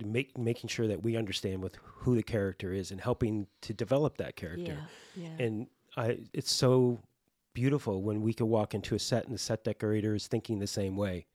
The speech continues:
Speaker 1: Okay, like, I know, um, um, Mayor of Win-, wait, what's it called? Um, Mayor of Easttown.
Speaker 2: Mm-hmm.
Speaker 1: Okay, there's a scene where, uh, she is going through, she's having a conversation with her family in the kitchen, and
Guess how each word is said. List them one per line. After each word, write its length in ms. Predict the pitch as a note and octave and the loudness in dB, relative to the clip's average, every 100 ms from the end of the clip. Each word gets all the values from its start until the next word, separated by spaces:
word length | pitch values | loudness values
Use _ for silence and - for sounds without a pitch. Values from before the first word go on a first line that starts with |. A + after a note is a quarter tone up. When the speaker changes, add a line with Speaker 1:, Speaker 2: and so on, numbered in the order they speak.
| _ _ _ - | _ _ _ -10
Speaker 1:
Okay, 260 | G2+ G2 G#2 | -4 -2 -2
like, 240 | G#2 G2+ | -2 -4
I 200 | - G#2+ | -4 -2
know, 200 | G#2+ G#2+ - | -2 -2 -2
um, 420 | G#2 G#2 G2+ - _ - | -2 -2 -4 -8 _ -6
um, 400 | G#2+ F#2+ F2 F#2+ _ - - _ _ - | -4 -4 -6 -10 _ -12 -12 _ _ -4
Mayor 300 | A2+ G#2+ G#2 | 0 2 2
of 200 | F#2+ F#2+ | 0 -2
Win-, 360 | A2 A2+ A#2+ - | 0 2 0 -6
wait, 180 | A#2 G#2+ | -8 -6
what's 200 | G2+ - | -8 -10
it 80 | B2+ | -10
called? 260 | C3 C3+ A#2+ | -10 -8 -6
Um, 300 | G#2 F2+ F#2 _ B2 _ - | -6 -8 -12 _ -20 _ -8
Mayor 180 | A2+ | -4
of 80 | A2 | -2
Easttown. 480 | A2+ A#2+ - - - - | -2 -4 -6 -12 -6 0
Speaker 2:
Mm-hmm. 220 | G#3+ A3 B3+ _ _ _ - | 2 2 -4 _ _ _ -6
Speaker 1:
Okay, 240 | G#2 A2 | -4 -2
there's 240 | G2 G#2+ G#2 | 0 0 0
a 40 | |
scene 300 | - C3 B2 | 2 4 6
where, 360 | A2+ G#2+ G#2 - - - - - - | 4 4 0 -4 -20 -20 -20 -20 -6
uh, 260 | A#2 G2 | -2 0
she 300 | G2 - B2 | -2 -2 2
is 160 | A2 G2 | 0 0
going 300 | A#2+ A2 A2 | 0 2 0
through, 500 | - A#2 G#2+ G#2 G2+ _ _ | -2 0 2 0 -2 _ _
she's 200 | - B2 | -8 -2
having 240 | C#3 B2+ | 0 2
a 20 | A#2+ | 2
conversation 500 | C3+ A2+ B2 A2+ A#2 | 0 0 -2 -2 -2
with 120 | G2+ | 0
her 120 | A2 | -2
family 500 | - A#2+ A#2 A2 G#2+ | -2 0 0 0 -2
in 100 | A#2 | -4
the 60 | G2 | -4
kitchen, 460 | - C#3 G2+ F#2+ - _ _ _ _ _ - | -2 0 0 -4 -8 _ _ _ _ _ -2
and 380 | B2 A2 G#2+ | 0 2 0